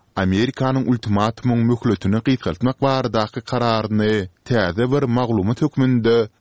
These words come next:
bellige alandyklaryny aýdypdy. Fransiýanyň ýol başçylygyndaky günwatar ýurtlarynyň on beşisi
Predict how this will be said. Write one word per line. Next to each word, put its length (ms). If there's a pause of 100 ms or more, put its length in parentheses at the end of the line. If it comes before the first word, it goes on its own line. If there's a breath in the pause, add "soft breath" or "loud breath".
bellige 400 (120)
alandyklaryny 760 (180)
aýdypdy. 760 (480)
Fransiýanyň 680
ýol 180
başçylygyndaky 880 (140)
günwatar 440
ýurtlarynyň 800
on 140
beşisi 720